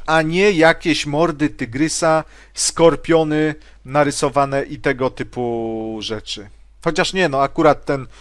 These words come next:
morda tygrysa to rzeczywiście coś takiego było, no tutaj przesadziłem, ale skorpion, e, albo jakieś tam patriot, e, no to, to przegięcie. Wolę coś takiego, czyli tygrys, takiego pancerniaka, czy tygrys z takiej a takiej jednostki pancernej,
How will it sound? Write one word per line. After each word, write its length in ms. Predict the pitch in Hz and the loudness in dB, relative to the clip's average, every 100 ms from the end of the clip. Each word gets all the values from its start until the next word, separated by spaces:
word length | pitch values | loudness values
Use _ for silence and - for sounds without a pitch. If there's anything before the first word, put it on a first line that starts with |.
| - - | -20 -4
morda 300 | 135 143 135 | -2 0 -2
tygrysa 460 | 131 120 135 - | -4 -4 -2 -2
to 120 | 135 120 | -4 -6
rzeczywiście 500 | 117 127 131 - 123 | -8 -8 -8 -6 -6
coś 200 | 120 - | -6 -8
takiego 360 | 120 120 117 | -10 -6 -6
było, 300 | 120 117 98 | -2 -2 -4
no 100 | 95 | -8
tutaj 260 | - - 104 | -14 -12 -10
przesadziłem, 500 | - - 117 113 110 | -10 -8 -6 -6 -4
ale 160 | 131 | -4
skorpion, 580 | 120 - 135 120 123 113 - - - - - - | -4 -4 -4 -2 -6 -6 -14 -20 -20 -20 -20 -16
e, 200 | 117 113 | -8 -6
albo 300 | - 151 139 | 0 0 4
jakieś 360 | 147 139 135 - | 4 2 0 -4
tam 240 | 143 127 | -2 -2
patriot, 880 | 117 156 156 - 139 139 127 127 - - - - - 120 | 0 0 0 -2 -2 2 2 0 -14 -18 -20 -20 -18 -8
e, 40 | 120 117 120 120 120 127 | -4 -4 -4 -6 -8 -6
no 140 | 143 | -4
to, 140 | 151 | -2
to 440 | 156 175 156 156 143 139 | 0 4 4 4 -2 -8
przegięcie. 680 | - 165 139 123 107 110 101 - | -4 -2 -2 -4 -6 -12 -12 -14
Wolę 480 | 113 147 214 202 | -2 4 8 6
coś 280 | 175 180 - | 4 0 0
takiego, 560 | - 127 196 220 226 208 | -2 -2 0 4 6 4
czyli 320 | - 131 110 - | 2 -4 -6 -4
tygrys, 560 | 185 196 180 208 208 - | -2 0 0 0 0 -2
takiego 400 | 131 - 151 147 | -2 0 0 0
pancerniaka, 960 | 143 127 123 104 107 139 160 185 185 185 - - - | 0 0 -2 -6 -2 -2 0 4 4 2 -8 -20 -12
czy 140 | - 151 | -8 -2
tygrys 480 | 175 156 170 165 | 0 2 2 2
z 100 | - | 0
takiej 360 | - 170 - 156 | 2 0 2 2
a 80 | 143 | 4
takiej 320 | 151 - 131 | 0 -4 -6
jednostki 560 | 123 117 120 - - 110 | -6 -4 -6 -6 -14 -12
pancernej, 800 | 110 104 160 165 165 170 170 | -10 -2 2 2 2 2 2